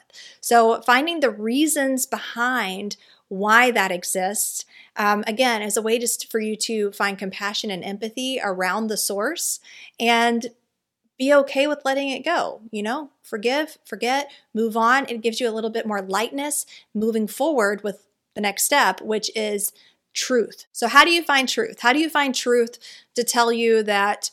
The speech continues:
you can live a clutter-free life, that you absolutely can let go of the boxes that you feel like you can't let go of?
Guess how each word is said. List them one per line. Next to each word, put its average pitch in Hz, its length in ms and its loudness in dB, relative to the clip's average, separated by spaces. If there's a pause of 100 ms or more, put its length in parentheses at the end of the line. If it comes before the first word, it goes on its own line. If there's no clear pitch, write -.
(440)
you 247 560 0
can 277 400 2
live 240 160 2
a 226 60 4
clutter-free 214 540 -2
life, 180 320 -2
that 220 100 -4
you 240 240 -2 (280)
absolutely 247 580 2
can 247 340 0
let 233 160 0
go 220 100 2
of 220 80 0
the 214 100 -4
boxes 196 520 0
that 202 100 -4
you 214 80 -4
feel 196 200 -4
like 196 180 -2
you 196 60 -10
can't 196 200 -6
let 185 180 -6
go 175 280 -6
of? - 160 -20